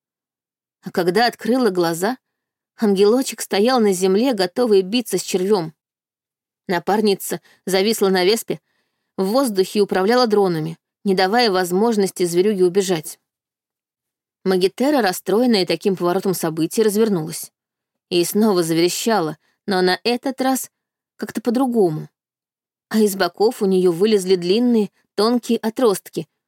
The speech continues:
наподобие усиков. Они начали хаотично извиваться, а потом резко ударили по дронам,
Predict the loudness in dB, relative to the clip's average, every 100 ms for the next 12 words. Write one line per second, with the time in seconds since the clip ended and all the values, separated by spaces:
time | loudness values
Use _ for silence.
0 | -6 -2 2 2 2 0 0 -2 -4 -8
1 | -12 _ _ _ _ _ _ _ _ _
2 | -2 2 2 2 0 -2 -2 -4 -4 -6
3 | -2 -2 0 0 0 -2 -6 -10 _ _
4 | _ -6 -2 -2 0 0 2 0 -2 -2
5 | 0 0 2 0 0 0 0 0 0 0
6 | -4